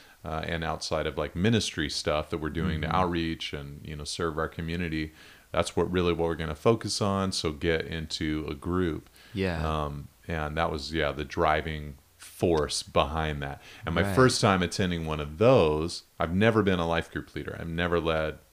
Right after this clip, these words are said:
Speaker 1: the life group
Speaker 2: Oh,
Speaker 1: that
Speaker 2: okay.
Speaker 1: I've been part of.
Speaker 2: Interesting. Yeah, yeah.
Speaker 1: I've, I've been part of one every semester that we've had life groups, every quarter we've had life groups.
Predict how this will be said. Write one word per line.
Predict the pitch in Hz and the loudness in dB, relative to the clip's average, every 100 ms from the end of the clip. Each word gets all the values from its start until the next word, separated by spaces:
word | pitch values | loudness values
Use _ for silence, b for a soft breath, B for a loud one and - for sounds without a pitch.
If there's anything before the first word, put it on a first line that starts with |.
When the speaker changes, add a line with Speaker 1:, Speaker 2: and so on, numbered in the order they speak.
| _ | _
Speaker 1:
the | 82 | -4
life | 78 78 - | -2 -2 -2
group | 135 | 0
Speaker 2:
Oh, | 156 | 0
Speaker 1:
that | 170 | 2
Speaker 2:
okay. | - | 2
Speaker 1:
I've | 123 | 0
been | 78 | -2
part | 73 - 82 | -6 -2 0
of. | 78 | 0
Speaker 2:
Interesting. | 101 | -2
Yeah, | |
yeah. | 80 78 _ - | -4 -6 _ -8
Speaker 1:
I've, | 76 | -8
I've | 73 | -6
been | 85 78 | -6 -6
part | - 82 | -2 -2
of | 78 | 0
one | 78 78 | -4 -4
every | 82 85 85 - _ - | -4 -2 -2 -4 _ -8
semester | - 82 78 78 82 | -4 -2 -2 -2 -2
that | 78 76 | -2 -2
we've | 78 | -4
had | 82 78 78 - | 0 0 0 -2
life | - 76 | -4 -4
groups, | - 78 76 | -4 -4 -4
every | 73 73 | -6 -8
quarter | - 82 78 | -4 -4 -2
we've | 78 76 | -4 -2
had | 78 78 | -2 -2
life | 78 | -4
groups. | - 82 - | -2 -6 -6